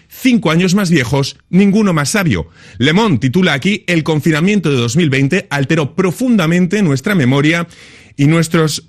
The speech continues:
recuerdos". Bueno, empecemos por ahí. Yo no sé si a ustedes los pasa eso de la alteración de la memoria y los recuerdos. Algunos para la pandemia es un referente temporal un poco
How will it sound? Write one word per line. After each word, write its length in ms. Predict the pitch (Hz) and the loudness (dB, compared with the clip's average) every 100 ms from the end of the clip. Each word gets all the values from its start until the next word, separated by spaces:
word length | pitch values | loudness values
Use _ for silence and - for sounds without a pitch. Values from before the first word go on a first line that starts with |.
| _ - | _ -6
recuerdos". 760 | - 131 120 - 87 82 98 | -2 -2 -2 -2 -2 0 0
Bueno, 240 | 175 196 - | 2 0 0
empecemos 380 | 151 147 202 220 | -2 0 0 -2
por 160 | 156 | -2
ahí. 120 | 160 156 | -2 -2
Yo 80 | |
no 80 | 151 | -2
sé 100 | 156 | -2
si 80 | 143 | -2
a 40 | |
ustedes 280 | 120 139 131 | -2 -2 -2
los 160 | 117 107 | -2 -4
pasa 380 | 123 123 143 151 | -6 -4 -6 -6
eso 180 | 127 - | -4 -2
de 100 | 131 123 | 0 0
la 60 | |
alteración 680 | 101 101 101 98 127 135 143 - - | -2 -2 -2 -2 0 0 -2 -8 -4
de 140 | 117 | 0
la 100 | 113 | 0
memoria 560 | 107 107 120 131 143 143 - - 107 | 2 2 2 0 0 -4 -10 -10 -4
y 80 | |
los 120 | 110 107 | -2 0
recuerdos. 460 | 104 113 123 143 | -2 -2 -2 -2
Algunos 380 | 117 101 131 139 | -2 0 0 -2
para 160 | - 123 | -2 -2
la 120 | 113 | -2
pandemia 340 | 110 117 139 131 | 0 0 0 -4
es 100 | 120 | -4
un 80 | 123 | -2
referente 460 | 120 120 113 113 113 | -2 -2 -2 -2 -2
temporal 400 | 113 107 110 123 | -2 -2 -2 -2
un 80 | 113 | -2
poco 160 | 127 | -2